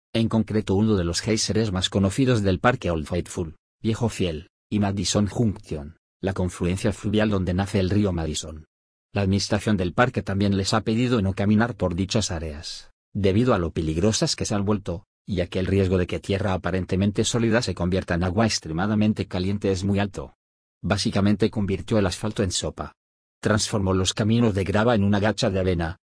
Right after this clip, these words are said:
describe la actividad geotérmica del supervolcán el portavoz del parque, Dan Otley. Dado que el Parque Nacional se encuentra situado sobre la caldera del supervolcán homónimo,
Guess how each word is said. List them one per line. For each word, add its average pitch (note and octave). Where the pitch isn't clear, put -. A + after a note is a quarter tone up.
describe A2+
la G2
actividad G2
geotérmica G2+
del F#2+
supervolcán F#2
el E2+
portavoz F#2+
del F#2
parque, F2+
Dan F#2+
Otley. E2
Dado A#2+
que G2+
el F2+
Parque B2
Nacional F#2+
se G2+
encuentra F#2+
situado G#2+
sobre F2+
la E2+
caldera G#2
del G2
supervolcán F2+
homónimo, F#2